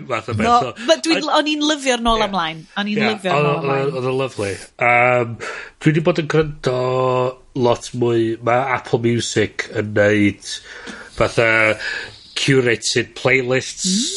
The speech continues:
Speaker 2: Mm.
Speaker 1: rili anhygol. Yym, lot o J S Bach. Yym,
Speaker 2: O,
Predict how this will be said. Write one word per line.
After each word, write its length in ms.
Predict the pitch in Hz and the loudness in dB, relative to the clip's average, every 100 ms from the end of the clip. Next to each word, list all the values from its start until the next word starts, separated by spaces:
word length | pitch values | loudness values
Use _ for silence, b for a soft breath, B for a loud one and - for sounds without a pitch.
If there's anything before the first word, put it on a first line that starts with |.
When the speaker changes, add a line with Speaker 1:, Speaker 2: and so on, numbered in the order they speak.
| 392 381 | -8 -4
Speaker 2:
Mm. 60 | |
Speaker 1:
rili 240 | - 220 190 | 0 2 0
anhygol. 500 | 175 143 147 139 135 127 | 0 -4 -2 0 0 0
Yym, 360 | 120 120 117 113 B B B B - | 2 2 2 -2 B B B B -2
lot 460 | 127 127 110 - | 2 4 2 -2
o 560 | 127 117 113 113 113 110 - _ - | 0 0 0 0 0 -2 -6 _ -4
J 200 | 127 123 | 0 2
S 100 | 123 | 0
Bach. 720 | - - 120 156 - - - - _ | -4 -4 -2 -2 -6 -14 -16 -20 _
Yym, 360 | 247 233 226 226 | -6 -6 -6 -2
Speaker 2:
O, 600 | 240 240 247 247 240 226 | 0 2 4 4 2 0